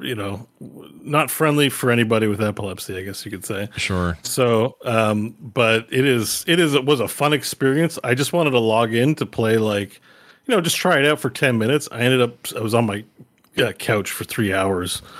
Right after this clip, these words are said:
Speaker 1: Just, <laughs> I was like, three hours went by. I was like, "Holy shit."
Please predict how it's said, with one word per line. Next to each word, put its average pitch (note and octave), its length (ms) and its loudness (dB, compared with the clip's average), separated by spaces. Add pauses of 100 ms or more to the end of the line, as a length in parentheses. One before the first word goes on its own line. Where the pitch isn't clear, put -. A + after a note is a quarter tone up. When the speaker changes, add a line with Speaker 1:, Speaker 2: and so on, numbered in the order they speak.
(540)
Speaker 1:
Just, C#3 180 2
<laughs> C3 120 -2
I A#3+ 180 2
was G3+ 120 -2
like, F3 180 0
three A3 260 0 (120)
hours A#3+ 300 2
went A#3 220 0
by. - 80 0
I A#3+ 120 2
was G#3+ 80 2
like, E3+ 120 0
"Holy F#3 280 2
shit." F3+ 440 -6